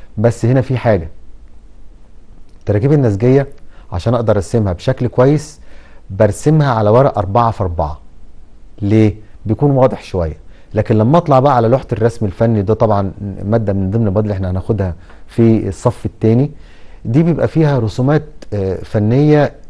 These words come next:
مساحتها كبيرة. يعني مثلًا ال-، ال تلاتين في تلاتين عندي في كراسة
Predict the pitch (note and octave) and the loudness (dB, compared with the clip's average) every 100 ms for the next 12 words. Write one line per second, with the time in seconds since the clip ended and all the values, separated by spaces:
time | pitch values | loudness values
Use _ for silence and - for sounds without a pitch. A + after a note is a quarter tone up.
0 | - G#2+ - B2+ A#2 F#2 G#2+ F#2+ D#2 - | -10 -10 -6 -6 -6 -4 -2 -2 -4 -12
1 | - - - - - - F2+ G2+ A2+ G2+ | -18 -18 -20 -20 -12 -6 -2 -2 0 -2
2 | F#2 G2 F#2+ F#2+ F#2+ F#2 F2+ G2+ G2 D#3 | -2 -4 -4 -4 -4 -4 -2 -2 2 0
3 | D3+ B2 A2 - A#2 F2+ E2 - - - | 2 2 2 2 0 0 -4 -14 -20 -4
4 | G2+ A#2 A2 F2+ F#2+ G2 A2 B2 | 0 2 2 -2 -4 0 0 0